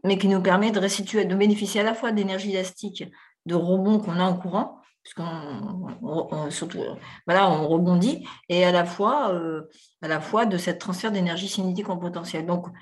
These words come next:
donc en fait, c'est pas, euh, courir, c'est, euh, là, dans ce que fait Lucas, c'est de la locomotion, c'est ce qui nous est propre à nous. Euh, c'est une sorte de trot de chien, et, euh,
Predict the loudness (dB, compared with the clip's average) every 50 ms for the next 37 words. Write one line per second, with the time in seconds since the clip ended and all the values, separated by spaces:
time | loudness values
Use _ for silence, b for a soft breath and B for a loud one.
0 | B B B B B B -2 0 2 0 0 2 0 0 0 -2 -6 -4 0 2
1 | 2 4 4 2 0 -2 -4 -4 -4 -2 -2 -2 0 0 -2 -4 -4 -4 -2 -2
2 | 0 0 0 0 0 -2 -2 -2 -4 -4 -2 0 2 2 2 2 0 -2 -4 -6
3 | -8 -6 -4 -2 -4 -2 -2 0 0 0 0 -2 -2 0 0 2 2 2 2 0
4 | 0 -2 -2 0 0 -2 -4 -6 -8 -10 -12 -16 b b b b b b -16 -14
5 | -12 -12 -10 -4 0 2 4 4 4 4 2 0 -4 -4 -4 -6 -6 -4 -4 -2
6 | -2 -2 -4 -6 B B B B B B B _ -6 -4 -2 -2 0 -2 -2 -4
7 | -4 -4 -4 -4 -4 -4 -4 -6 -6 -6 -6 -4 -6 -4 -2 -2 -2 -2 -2 -4
8 | -8 -16 _ _ _ _ _ _ -2 0 2 2 2 2 2 0 -2 -6 -8